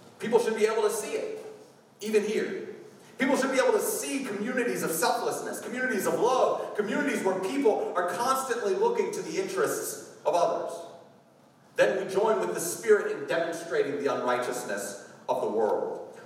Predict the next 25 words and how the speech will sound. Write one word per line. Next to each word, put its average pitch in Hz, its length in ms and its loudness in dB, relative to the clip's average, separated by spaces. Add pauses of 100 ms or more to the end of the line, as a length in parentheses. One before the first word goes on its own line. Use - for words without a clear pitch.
One 220 120 2
of 202 80 2
the 170 120 0
things 160 240 0
that 135 120 4
I've 139 260 2
been, 127 320 -2
that 123 80 -2
I've 131 240 2
been 120 140 -6
really 135 280 2
encouraged 123 480 0
by, 113 220 -4
especially 127 420 -2
over 123 140 0
the 127 60 -4
course 123 160 0
of 120 60 -4
the 117 60 -2
last 107 400 -2
few 104 100 -10
weeks, 101 260 -12 (1600)
have 147 100 -2
been 156 140 0
folks, - 580 2